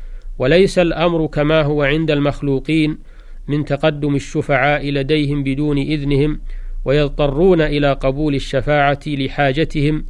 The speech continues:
وإن لم يرضوا عن المشفوع فيه،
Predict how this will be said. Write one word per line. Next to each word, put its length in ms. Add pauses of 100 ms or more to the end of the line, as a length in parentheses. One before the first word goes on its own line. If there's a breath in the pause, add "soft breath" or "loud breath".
(360 soft breath)
وإن 360
لم 300
يرضوا 540
عن 180
المشفوع 640
فيه، 320